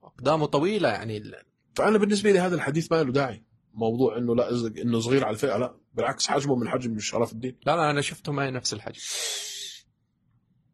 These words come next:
Speaker 2: ستايل متقارب، سترايكرز، خبرة ضد عمر.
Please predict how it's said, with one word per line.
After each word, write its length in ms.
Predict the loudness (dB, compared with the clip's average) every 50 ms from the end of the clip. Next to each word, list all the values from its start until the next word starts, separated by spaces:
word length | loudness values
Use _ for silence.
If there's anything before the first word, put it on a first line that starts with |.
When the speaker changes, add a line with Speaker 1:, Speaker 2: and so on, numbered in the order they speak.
| _
Speaker 2:
ستايل 320 | -2 0 0 2 2 2 0
متقارب، 640 | -2 -2 -4 -2 0 2 2 2 2 2 0 -2 -4 -12 -20 -20 _ _ _ _ _ _ _
سترايكرز، 1080 | -6 -4 -4 0 0 2 2 2 0 0 0 0 2 2 0 0 0 0 0 0 -2 -4 -8 _ _ _ _ -20 -18 -10 -8
خبرة 640 | -2 0 0 2 2 2 2 2 2 2 0 -4
ضد 300 | -10 -2 0 0 0 0
عمر. 520 | 2 2 2 2 4 2 2 2 0 -6